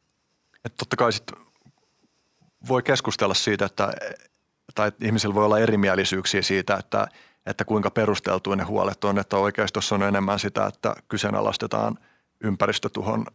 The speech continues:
ö, niin kuin, akuuttiutta ja vasemmistossa taas sitä maahanmuuttokysymystä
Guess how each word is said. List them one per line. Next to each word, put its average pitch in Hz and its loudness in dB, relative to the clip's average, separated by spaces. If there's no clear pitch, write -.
ö, 87 -14
niin 113 -4
kuin, 57 -8
akuuttiutta 107 -4
ja 104 -2
vasemmistossa 113 0
taas 107 -2
sitä - -6
maahanmuuttokysymystä 110 -4